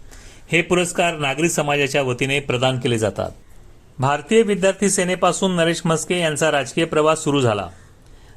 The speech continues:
नगरसेवक, सभागृह नेते, ठाणे महापौर ते ठाणे लोकसभा मतदारसंघाचे खासदार असा त्यांचा राजकीय प्रवास वाखाणण्याजोगा आहे. केंद्रीय गृहनिर्माण व नागरी व्यवहार समितीच्या स्थायी समितीचे सदस्य,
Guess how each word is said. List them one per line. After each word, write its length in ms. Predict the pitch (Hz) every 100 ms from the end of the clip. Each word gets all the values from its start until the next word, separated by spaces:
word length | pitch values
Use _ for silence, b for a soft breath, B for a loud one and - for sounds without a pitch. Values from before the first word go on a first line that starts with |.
| -
नगरसेवक, 600 | 143 151 170 180 175 175 175 - -
सभागृह 560 | - 160 143 160 170 175
नेते, 480 | 170 165 160 160 - b b -
ठाणे 260 | - 165 196
महापौर 480 | 202 180 190 190 127 117
ते 80 |
ठाणे 360 | 151 147 156 170
लोकसभा 420 | 160 156 160 165
मतदारसंघाचे 800 | 160 147 156 151 156 143 143 147 135
खासदार 360 | 127 143 120 101 B B -
असा 220 | 143 175
त्यांचा 360 | 175 156 170 151
राजकीय 320 | 127 - 151
प्रवास 420 | 151 139 151 151
वाखाणण्याजोगा 720 | 131 117 - 139 127 120 110
आहे. 140 | 95 98 - b b b b b -
केंद्रीय 360 | 185 190 226
गृहनिर्माण 600 | 226 196 196 196 180 190
व 100 | 190
नागरी 360 | 170 147 139 170
व्यवहार 340 | 160 151 156
समितीच्या 640 | 151 147 147 143 135 147 151
स्थायी 280 | 151 139 143
समितीचे 500 | 151 143 139 131 139
सदस्य, 520 | 139 123 151 120